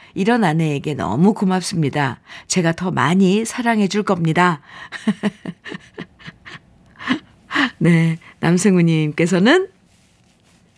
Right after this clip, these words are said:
아내분한테 어떻게 해주시는데요? <laughs> 사랑, 구체적으로 한번 얘기해보세요. <laughs> 네.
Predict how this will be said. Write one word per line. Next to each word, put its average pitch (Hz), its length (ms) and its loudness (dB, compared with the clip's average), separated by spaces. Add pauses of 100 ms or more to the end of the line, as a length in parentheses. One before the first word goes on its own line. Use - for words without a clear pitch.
(120)
아내분한테 156 680 2
어떻게 165 400 0
해주시는데요? - 640 -4 (760)
<laughs> 247 720 -4
사랑, 226 420 0 (360)
구체적으로 156 580 -2
한번 139 300 -2
얘기해보세요. 147 600 0 (1160)
<laughs> - 1200 -4
네. 156 580 2